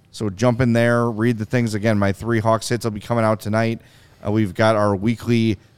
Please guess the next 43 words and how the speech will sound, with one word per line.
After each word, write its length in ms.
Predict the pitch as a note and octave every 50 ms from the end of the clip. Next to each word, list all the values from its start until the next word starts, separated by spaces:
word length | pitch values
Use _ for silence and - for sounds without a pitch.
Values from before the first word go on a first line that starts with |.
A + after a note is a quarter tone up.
| _ _ -
uh, 240 | A#2 A2 G#2+ G#2+ G2+
Blackhawks 600 | - - D3 D3+ D3 C#3 C3+ C#3+ B2+ A2 - -
beat, 340 | - C3+ B2+ B2 B2+ A2 - _ _ _ -
uh, 340 | G#2 G#2 G#2 G#2 G2+ G2+ G2 G2
rebuild 380 | B2 C#3 C3+ B2 C#3 C3+ B2 A#2
report, 480 | A#2 G#2+ - - B2 A#2+ A#2+ A#2+ A2+ - _ _ _ _ _ _ _ -
and 200 | G#2 A2 A2 A#2
This 180 | B2 - -
Week 160 | C3 B2 G#2
in 60 | A#2 G#2+
Hawks 320 | G2 A#2 A2+ A2+ - -
History, 520 | B2+ A#2+ A2 - - B2+ B2 A#2+ A#2 A2 - _ _ _ _ _ _ -
uh, 80 | C#3 B2
on 160 | B2 A2+ -
top 260 | - A#2 B2+ B2+ A#2+
of 120 | B2+ A2+
all 140 | A#2+ A#2 A#2
the 120 | A2 A2+ A#2+
other 160 | B2+ B2 A#2
stuff 240 | - - C3 A#2 A#2
we 80 | A#2+
write. 320 | A2+ A2 A2+ A#2 A2+ A2+ -
It's 220 | - A2+ G2 - -
just 200 | B2+ A#2+ G#2 - - - _ -
a 100 | A2+ A2+
really 320 | G#2+ A#2+ C#3+ D3+ C#3+ C3+
great 300 | G#2+ - C3 B2 A#2+ A2+
thing, 220 | - A#2+ A#2 A#2 A2
and 260 | G#2+ G#2+ G2+ F#2 - _ _ _ _ -
it's 120 | - -
not 140 | D3 D3+ D#3+ C#3+
just 120 | C#3 B2+
what 80 | B2+ A#2
we 140 | B2+ E3+ F#3+
do. 280 | C#3+ A#2+ A2+ A2+ A2 G#2 - - _ _ _ _ -
It's 180 | - D3 - - _ - -
every 520 | D3 D3 D3 C3+ C3+ C3+ C3+ C3 C3 C3 B2
professional 720 | - - A#2+ A2 G2 - B2+ B2+ A#2+ A2+ - A#2+ A#2 A2+
Chicago 520 | A2+ - - G2+ - B2 B2 A#2+ A2 A2 G#2+
team, 400 | G#2 - A#2+ A#2+ A2 G#2+ G#2 G2+ - _ _ _ _ _ _
from 240 | _ - C3+ C3 B2
the 80 | A2+ G#2
Bears 640 | F#2 F2+ B2+ C#3 C#3 C3+ C3 C3 B2+ A#2+ - -